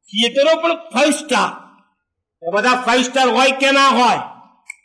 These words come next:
તમારા ફેમિલીને આજે ફાઈવ star કઈ રીતના બનાવવા, એની મારે વાત કરવી છે. ઘર, family એટલે ઘર.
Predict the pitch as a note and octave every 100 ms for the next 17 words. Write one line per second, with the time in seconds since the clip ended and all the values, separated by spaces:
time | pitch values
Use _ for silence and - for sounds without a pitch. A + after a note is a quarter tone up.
0 | _ _ _ _ E3 E3+ D#3+ E3 F#3 G#3
1 | G3 F3 C3+ - D#3 D3+ - E3+ E3+ -
2 | E3 D3 - F#3 F#3 E3 D#3+ C#3 E3 G3
3 | D#3+ C3 - F3+ F#3 E3+ D3 C#3 D3+ D3+
4 | C#3 C3 _ _ _ _ _ _ _ _
5 | _ _ _ _ _ _ _ _ B2 B2+
6 | G3 F#3+ F3+ G3 A#3+ A#3+ G3 B3+ F#3+ G#3+